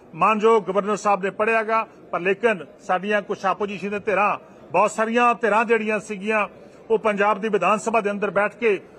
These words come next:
ਉਹਨਾਂ ਨੇ ਸਰਕਾਰ ਦੀਆਂ ਪ੍ਰਾਪਤੀਆਂ ਨੂੰ ਸੁਣਿਆ। ਔਰ ਮੈਂ ਸਮਝਦਾ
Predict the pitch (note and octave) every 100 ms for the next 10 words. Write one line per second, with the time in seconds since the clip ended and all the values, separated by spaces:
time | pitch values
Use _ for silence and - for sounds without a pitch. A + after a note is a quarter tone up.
0 | - - G#3+ A3+ A#3 A#3 G3+ G#3 G3 G3
1 | G#3 G#3 G#3+ G#3 G3 - A3 G#3+ - G#3
2 | A3 A3+ B3 - - - F#3+ B3 - C4+
3 | C#4 C4+ G#3